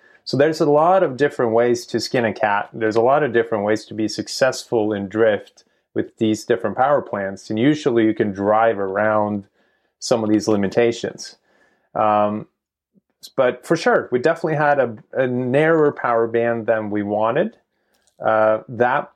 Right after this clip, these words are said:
power plant is still in use in Formula Drift today with, uh, Ryan Turk in the Corolla.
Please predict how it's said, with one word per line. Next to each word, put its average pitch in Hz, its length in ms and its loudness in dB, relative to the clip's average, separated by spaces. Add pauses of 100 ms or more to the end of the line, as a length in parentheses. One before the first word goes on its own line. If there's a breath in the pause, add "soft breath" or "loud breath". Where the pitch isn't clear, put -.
power 131 340 2
plant 175 400 -2
is 127 140 -2
still 143 320 2
in 127 100 0
use 117 320 -2
in 127 80 -6
Formula 110 380 0
Drift 107 260 -4
today 127 500 0 (100)
with, 110 440 -2
uh, 107 380 2
Ryan 104 240 0
Turk 139 360 0 (240)
in 110 200 -8
the 101 100 -2
Corolla. 107 460 0